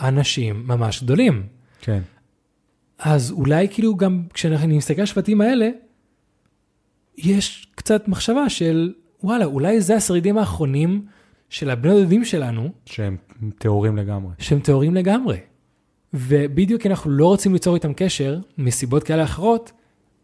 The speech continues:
Speaker 1: זו שאלה שאולי אף פעם לא נדע את התשובה אליה. אבל
Speaker 2: Mm.
Speaker 1: זה, זו מחשבה מעניינת.
Speaker 2: כן, לגמרי.
Speaker 1: מחשבה מעניינת. ו-, אבל משהו ששמתי לב, שרוב ה-, השבטים האלה משתמשים בחץ וקשת.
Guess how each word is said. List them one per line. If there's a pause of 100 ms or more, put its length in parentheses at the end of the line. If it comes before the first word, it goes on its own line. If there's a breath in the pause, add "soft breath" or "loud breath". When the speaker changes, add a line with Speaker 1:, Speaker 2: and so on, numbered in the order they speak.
(120)
Speaker 1:
זו
שאלה
שאולי
אף
פעם
לא
נדע
את
התשובה
אליה. (240)
אבל
Speaker 2:
Mm.
Speaker 1:
זה,
זו
מחשבה
מעניינת. (140)
Speaker 2:
כן, (100)
לגמרי.
Speaker 1:
מחשבה
מעניינת. (840 loud breath)
ו-,
אבל
משהו
ששמתי
לב, (120)
שרוב
ה-, (120)
השבטים
האלה (640)
משתמשים
בחץ
וקשת.